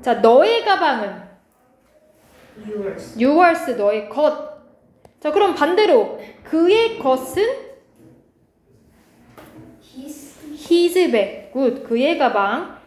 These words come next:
Speaker 1: 그들의 것은?
Speaker 2: Theirs.
Speaker 1: Their, 그러니까 쓰니까 뭘로 바꿔? Their 쓰니까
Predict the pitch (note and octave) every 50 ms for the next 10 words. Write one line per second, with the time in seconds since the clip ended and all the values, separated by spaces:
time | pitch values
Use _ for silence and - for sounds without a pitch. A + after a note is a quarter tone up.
0 | _ _ _ - - D#4+ F4+ F#4+ A4 A#4 A#4 A#4+ A#4+ A#4+ A#4+ A#4 G4 F#4+ E4+ D#4+
1 | C4 G#3 F#3 F#3 F3+ F#3 - _ _ _ _ _ _ _ _ _ _ F#3 F#3 F3+
2 | F3+ F3 F3+ - - - - - - - _ - - - - _ _ _ - -
3 | _ - - - - - B3 B3 C4+ C#4 C#4 C#4 C#4 C#4 C4+ A3 A3 G#3+ - -
4 | - G#4 G4+ G#4 G#4 G4+ - - F#4 F#4 F4+ C4+ A#3 A3 A#3 B3 B3 A#3+ G#3+ -
5 | - D#4 F#4+ - - - - - - _ _ _ _ _ _ _ _ _ _ _
6 | _ - - A#3+ B3+ C4+ C4+ C4+ C4+ C#4 - G4 G4 G4+ F#4+ - - F4 F4+ F#4+
7 | G4 G4 - - -